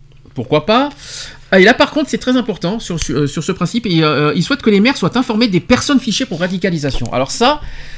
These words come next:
ça, euh, c'est, je sais pas si ça, si ça va être efficace, mais je trouve que c'est, que ça, ça, c'est un pas.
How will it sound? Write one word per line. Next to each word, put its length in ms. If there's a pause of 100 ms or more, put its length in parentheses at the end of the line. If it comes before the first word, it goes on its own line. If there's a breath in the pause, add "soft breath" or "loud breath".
ça, 220
euh, 880
c'est, 200
je 40
sais 80
pas 120
si 120
ça, 180
si 140
ça 120
va 40
être 100
efficace, 360
mais 100
je 80
trouve 120
que 60
c'est, 140
que 240
ça, 160
ça, 200
c'est 140
un 140
pas. 260